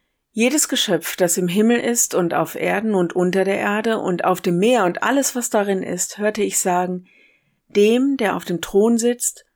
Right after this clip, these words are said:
und dem Lamm, sei Lob und Ehre und Preis und Gewalt von Ewigkeit zu Ewigkeit.“ Offenbarung fünf, Vers dreizehn.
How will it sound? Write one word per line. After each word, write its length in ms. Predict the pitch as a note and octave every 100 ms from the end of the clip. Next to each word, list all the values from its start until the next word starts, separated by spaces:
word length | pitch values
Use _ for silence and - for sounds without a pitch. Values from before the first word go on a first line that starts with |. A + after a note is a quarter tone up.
| _
und 120 | - E3
dem 140 | E3
Lamm, 400 | E3 F3+ G#3+ B3 - _ _
sei 240 | - F3+
Lob 420 | E3 F3+ A3 A3 A3
und 140 | G3+
Ehre 320 | - F#3 F#3+
und 180 | F#3+ F#3+
Preis 460 | - E3+ F3+ F#3 F#3
und 120 | F3
Gewalt 400 | E3 E3 F3+ G3
von 200 | G3+ F#3
Ewigkeit 640 | F3 E3+ F3+ - F3+ E3
zu 120 | - G3+
Ewigkeit.“ 760 | - E3 E3 - - E3+ D#3+ - - _ _ _ _ _ _ _ _
Offenbarung 640 | D#3+ E3 F#3 E3 D#3+ F3
fünf, 360 | F3 - E3 -
Vers 240 | F3+ -
dreizehn. 520 | - - - - F#3